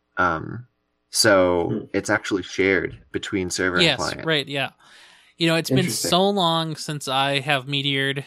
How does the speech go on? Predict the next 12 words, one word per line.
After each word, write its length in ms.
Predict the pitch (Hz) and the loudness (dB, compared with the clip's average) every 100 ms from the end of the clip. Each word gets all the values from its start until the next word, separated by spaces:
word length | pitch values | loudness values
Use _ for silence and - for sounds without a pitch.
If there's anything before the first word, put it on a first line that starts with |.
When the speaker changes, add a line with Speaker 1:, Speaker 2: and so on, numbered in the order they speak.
| - | -12
Speaker 3:
You 80 | 143 | -6
know, 120 | 139 | -4
this 200 | 139 147 147 | -2 -4 -2
I, 180 | 151 156 | 0 0
I 100 | 170 | 0
was 200 | 180 180 | 0 0
using 320 | 185 180 180 175 | -2 0 0 2
it 180 | 165 - - | 0 -2 -6
after, 800 | 165 165 - 170 160 156 151 151 - _ _ _ | 0 0 0 0 0 2 -2 -4 -8 _ _ _
after 280 | 165 185 - | -2 0 -2
Ape, 320 | 175 165 165 - - _ | 2 2 0 -6 -10 _
App 220 | 156 156 | 0 0